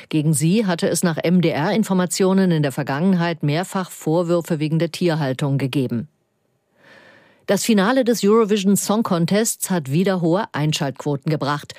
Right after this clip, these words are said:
Fast neun Millionen Menschen haben die Show im ersten und auf One gesehen. Vor allem jüngere Zuschauer verfolgen den E S C.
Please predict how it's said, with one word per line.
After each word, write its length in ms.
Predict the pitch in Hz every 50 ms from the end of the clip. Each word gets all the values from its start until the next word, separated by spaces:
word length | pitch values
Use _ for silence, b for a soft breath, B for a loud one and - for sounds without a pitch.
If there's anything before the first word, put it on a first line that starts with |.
| B B B B
Fast 340 | B - 160 143 - - -
neun 260 | 170 165 196 220 220
Millionen 420 | 202 190 180 175 180 180 185 185
Menschen 360 | 170 151 147 143 - - 156 156
haben 200 | 135 131 135 135
die 100 | 139 127
Show 280 | - - 156 151 156
im 120 | 143 139 151
ersten 440 | 123 139 143 143 - - - 165
und 160 | 147 139 - 113
auf 180 | 143 127 127
One 280 | 147 147 143 143 143 143
gesehen. 440 | 143 143 127 131 147 135 117 107 - _ _ _ B B B B B B
Vor 140 | B - 208
allem 180 | 135 226 247 226
jüngere 380 | 202 233 254 254 233 190 170
Zuschauer 520 | - - - 151 139 - 151 131 127 127 127
verfolgen 500 | - 139 - - 139 135 139 139 147 143
den 160 | 143 135 135
E 160 | - 143 139
S 240 | 135 127 - - -
C. 320 | - - 156 139 123 123